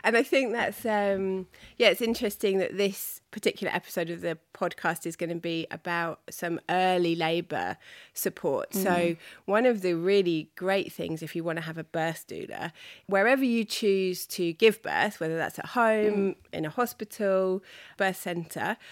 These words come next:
Speaker 1: doulas will support in all of those contexts, for elective C-sections, for unplanned C-sections. It's not just, as you say, hippy-dippy for,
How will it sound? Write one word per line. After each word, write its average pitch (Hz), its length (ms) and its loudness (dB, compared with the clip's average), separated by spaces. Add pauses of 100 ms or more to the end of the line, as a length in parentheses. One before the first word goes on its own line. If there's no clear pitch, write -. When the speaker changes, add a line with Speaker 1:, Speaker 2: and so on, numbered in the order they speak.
(220)
Speaker 1:
doulas 190 380 6
will 180 100 0
support - 680 -4 (380)
in 196 100 0
all 285 280 8
of 190 80 4
those 165 220 2
contexts, 185 680 -6 (180)
for - 160 2
elective 180 420 0
C-sections, 214 1120 0
for - 140 -6
unplanned 220 560 0
C-sections. 208 1000 0 (360)
It's 190 160 -6
not 202 380 0
just, - 400 0
as 175 180 -6
you 180 80 -4
say, 170 340 -2
hippy-dippy 175 720 -4
for, 170 300 -6